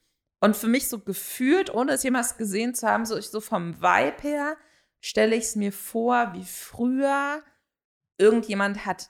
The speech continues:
Tekken, eine andere Person hat, weiß ich nicht, ein Joint und dann trifft man sich im Partykeller für drei Stunden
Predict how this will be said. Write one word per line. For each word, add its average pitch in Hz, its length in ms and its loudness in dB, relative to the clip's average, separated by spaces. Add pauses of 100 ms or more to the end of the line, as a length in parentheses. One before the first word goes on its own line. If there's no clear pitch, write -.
Tekken, 254 480 -2
eine 226 180 4
andere 208 340 0
Person 196 760 0 (800)
hat, - 520 0 (920)
weiß 196 300 6
ich 196 120 -4
nicht, 175 580 -6 (500)
ein 190 140 -2
Joint 226 880 4 (480)
und 214 180 8
dann 208 180 4
trifft - 400 0
man 247 240 2
sich 247 360 -2
im 202 160 4
Partykeller 214 1080 2 (1040)
für 196 220 2
drei 165 380 2
Stunden 175 880 0